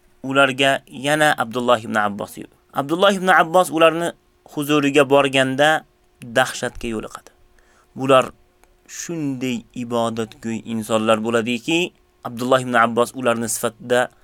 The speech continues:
peshonalari sajdani ko'pligidan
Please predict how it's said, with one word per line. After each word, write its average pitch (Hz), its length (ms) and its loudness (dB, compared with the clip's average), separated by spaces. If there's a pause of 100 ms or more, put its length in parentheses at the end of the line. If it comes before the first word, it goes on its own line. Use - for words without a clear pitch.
(460)
peshonalari 139 840 4 (240)
sajdani 139 920 0 (320)
ko'pligidan 131 680 -2